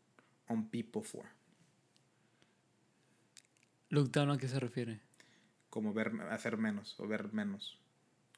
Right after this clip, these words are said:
Speaker 2: Ok,
Speaker 1: O
Speaker 2: ¿qué
Speaker 1: ver
Speaker 2: es?
Speaker 1: que sean inferiores a ti.
Speaker 2: ¿Qué es lo que yo veo en otras personas? O sea, ¿qué le veo de inferior a otras personas?
Speaker 1: Ujú. ¿Qué cualidades?
Speaker 2: Ujú.
Speaker 1: ¿Qué cualidades te hacen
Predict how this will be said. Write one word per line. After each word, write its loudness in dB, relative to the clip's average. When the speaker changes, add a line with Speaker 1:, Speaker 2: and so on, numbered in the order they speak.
Speaker 2:
Ok, -2
Speaker 1:
O 0
Speaker 2:
¿qué 8
Speaker 1:
ver 10
Speaker 2:
es? 6
Speaker 1:
que -8
sean 6
inferiores 4
a -6
ti. -8
Speaker 2:
¿Qué 6
es 4
lo 4
que 4
yo 8
veo 6
en 4
otras 0
personas? -2
O -2
sea, 2
¿qué 4
le 8
veo 8
de 4
inferior 6
a 8
otras 2
personas? -2
Speaker 1:
Ujú. -6
¿Qué 2
cualidades? 0
Speaker 2:
Ujú. -4
Speaker 1:
¿Qué 10
cualidades 10
te 6
hacen 6